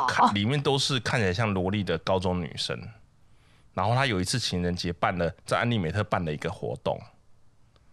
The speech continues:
Speaker 1: 她就说你只要去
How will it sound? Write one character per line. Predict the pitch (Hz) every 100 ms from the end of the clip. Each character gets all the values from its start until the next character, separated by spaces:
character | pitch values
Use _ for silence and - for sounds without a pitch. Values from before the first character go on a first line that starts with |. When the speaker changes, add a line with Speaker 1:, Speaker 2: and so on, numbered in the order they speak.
| - - - - - -
Speaker 1:
她 | - 110
就 | 123
说 | 110 117 110 110
你 | 101
只 | 98 95
要 | 95 113
去 | - - 104 -